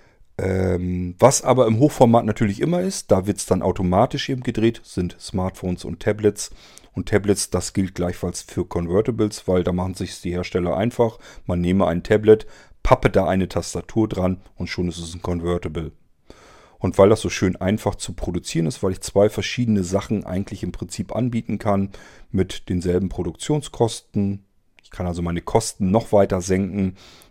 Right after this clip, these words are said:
die Geräte noch billiger anbieten. Die Leute werden die Werte, die technischen Daten vergleichen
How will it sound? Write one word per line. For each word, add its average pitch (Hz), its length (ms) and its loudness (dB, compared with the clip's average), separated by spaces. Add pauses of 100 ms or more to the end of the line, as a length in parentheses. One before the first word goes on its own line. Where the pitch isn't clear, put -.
die 92 120 -2
Geräte - 340 -2
noch - 240 4
billiger 98 400 0
anbieten. 90 680 -2
Die 87 140 -8
Leute 87 500 -2 (280)
werden 87 260 -4
die 82 220 -6
Werte, 92 300 0
die 87 120 -8
technischen 92 480 -4
Daten 92 420 -4
vergleichen 95 800 -4